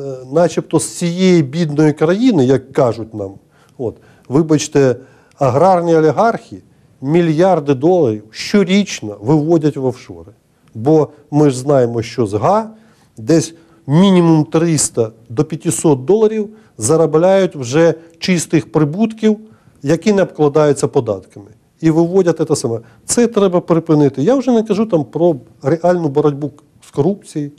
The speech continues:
а не імітацію, про повернення цих всіх коштів, але навіть якщо не чіпляти ці речі проблемні, да, які пов'язані з функціонуванням, а, е, точніше сказати, з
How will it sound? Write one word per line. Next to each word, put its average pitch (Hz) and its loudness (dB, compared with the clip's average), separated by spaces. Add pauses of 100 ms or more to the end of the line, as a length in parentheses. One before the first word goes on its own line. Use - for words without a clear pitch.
а 147 0
не 151 2
імітацію, 151 -2 (480)
про 196 2
повернення 196 2
цих 170 -4
всіх - -4
коштів, 165 -2
але 196 2 (340)
навіть 208 0
якщо 196 -2
не 180 2
чіпляти 131 -2 (340)
ці 175 2
речі 165 2
проблемні, 160 2
да, 190 0 (380)
які 139 0
пов'язані 165 2
з - -8
функціонуванням, 151 0 (760)
а, 135 0 (400)
е, 135 0
точніше 160 -2
сказати, 147 0
з 135 2